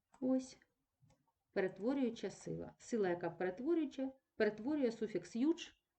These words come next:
все у нас якраз для активних дієприкметників. В'янучі квіти.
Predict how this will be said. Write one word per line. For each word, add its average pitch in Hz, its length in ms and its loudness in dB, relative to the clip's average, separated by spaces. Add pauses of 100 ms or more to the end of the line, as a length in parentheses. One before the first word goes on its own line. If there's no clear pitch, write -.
все - 220 -4
у 262 140 2
нас 226 300 -4
якраз 190 340 -4
для 170 160 0
активних 190 480 -2
дієприкметників. 165 960 -4 (580)
В'янучі 240 500 4
квіти. 180 520 -4